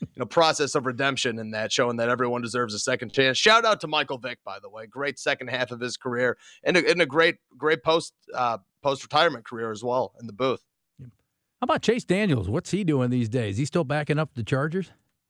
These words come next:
Speaker 1: I'm pretty sure he's officially done. I
Speaker 2: Is
Speaker 1: think
Speaker 2: he?
Speaker 1: last year was his final year. Um, but, yeah, what a career for that guy. Over forty million in earnings. And he,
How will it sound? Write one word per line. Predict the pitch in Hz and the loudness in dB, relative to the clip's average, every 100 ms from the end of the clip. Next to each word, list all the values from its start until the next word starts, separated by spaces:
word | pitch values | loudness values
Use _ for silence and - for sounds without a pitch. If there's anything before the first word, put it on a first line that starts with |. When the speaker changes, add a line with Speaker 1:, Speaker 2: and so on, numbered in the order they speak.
| _ _ | _ _
Speaker 1:
I'm | 165 170 | 2 2
pretty | 131 202 196 | 2 2 2
sure | - 180 | 2 2
he's | 156 131 | 0 -2
officially | - - 151 156 139 | -6 -4 -2 0 0
done. | 107 127 135 | 0 0 2
I | 131 | 2
Speaker 2:
Is | 127 | 0
Speaker 1:
think | 139 | -2
Speaker 2:
he? | 127 | 0
Speaker 1:
last | 135 139 - | 0 0 -2
year | 131 127 - | 0 0 -2
was | 127 117 | -8 -8
his | 113 | -8
final | - 135 131 120 | 0 2 2 -2
year. | 120 123 120 117 - - | -4 -2 -2 -2 -6 -14
Um, | - 113 110 110 110 - | -6 -2 -2 -2 -6 -14
but, | - 143 | 0 2
yeah, | 143 151 | 4 2
what | 131 131 175 | 2 2 2
a | 165 | 2
career | 156 143 | -2 -4
for | 127 | -2
that | 127 123 | -2 -2
guy. | - 107 | -2 -6
Over | 110 113 | -6 -8
forty | - 143 147 | -4 0 0
million | 139 135 135 127 | 0 0 0 -2
in | 120 | -4
earnings. | 120 123 120 120 - _ - - - - - _ | -4 -4 -4 -6 -10 _ -20 -20 -20 -20 -20 _
And | - 123 123 | -4 0 2
he, | 139 | 2